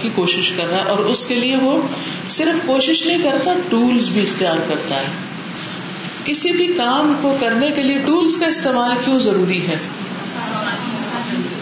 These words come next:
مثلاً آپ کھانا پکا رہے ہیں، دیگچے میں آپ نے گھی ڈال دیا، پیاز ڈال دیے، نمک مرچ ڈال دیا،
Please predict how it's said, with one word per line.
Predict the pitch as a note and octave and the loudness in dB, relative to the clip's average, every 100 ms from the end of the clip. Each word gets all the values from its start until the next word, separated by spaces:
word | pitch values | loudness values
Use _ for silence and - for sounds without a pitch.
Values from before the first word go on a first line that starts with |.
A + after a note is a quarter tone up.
| G3+ | -2
مثلاً | A#3+ C#4 C#4 | 0 2 2
آپ | C#4 C#4 | 0 0
کھانا | A3+ B3 | 2 2
پکا | C#4 B3+ F3+ D#3+ | 2 0 0 0
رہے | D#3+ | -2
ہیں، | D#3+ F#3+ A3 F#3 F3+ E3+ | -2 -4 -4 -6 -6 0
دیگچے | A3 A#3 C#4+ C#4+ | 2 2 2 2
میں | C4 | 2
آپ | G#3 G3+ G3+ | 2 0 0
نے | G#3 G#3 G3 - - F3 G3 | 0 0 -2 -6 -8 -6 0
گھی | G#3+ | 2
ڈال | G#3+ F3+ F3 E3+ | 2 2 0 0
دیا، | F3+ F3+ F3+ F3+ - - | 2 2 0 -4 -8 -2
پیاز | G3+ G3 F#3 | 0 2 2
ڈال | E3+ D#3+ E3 | 2 0 0
دیے، | F3 F3 F3 - - - - | 0 0 -2 -6 -10 -8 -2
نمک | G3 G3+ G3+ | 2 2 2
مرچ | F#3 F3+ E3+ | 2 0 0
ڈال | D#3 D#3+ | 0 0
دیا، | E3+ | 0